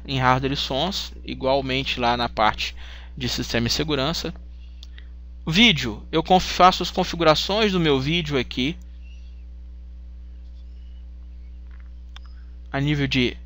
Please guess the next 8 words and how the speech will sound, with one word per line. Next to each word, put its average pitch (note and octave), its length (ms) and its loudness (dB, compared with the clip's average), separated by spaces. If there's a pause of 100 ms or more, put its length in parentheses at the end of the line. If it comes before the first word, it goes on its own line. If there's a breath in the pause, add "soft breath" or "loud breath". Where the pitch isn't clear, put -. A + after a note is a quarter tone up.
(140)
resolução, D3 920 2 (420 loud breath)
facilidade F3 720 8
de E3+ 80 0
leitura D3 380 0
na C3 100 2
tela, C3 600 0
ou - 40 -14
seja, A#2+ 340 -8